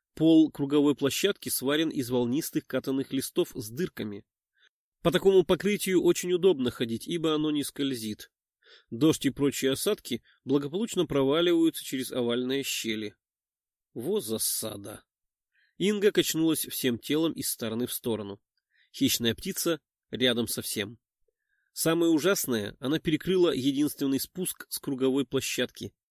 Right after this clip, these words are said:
За её спиной остался зёв вертикальной лестницы до земли. Может, оббежать кругом? Инга бросила взгляд назад. Нет, не вариант.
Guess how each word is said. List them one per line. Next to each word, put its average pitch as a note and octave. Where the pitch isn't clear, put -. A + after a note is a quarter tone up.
За A#2
её B2
спиной E3+
остался C3
зёв A2+
вертикальной E3
лестницы B2
до A2+
земли. G#2+
Может, B2
оббежать A#2
кругом? B2+
Инга G#3
бросила C#3+
взгляд A2+
назад. A2
Нет, G2+
не A2
вариант. G2+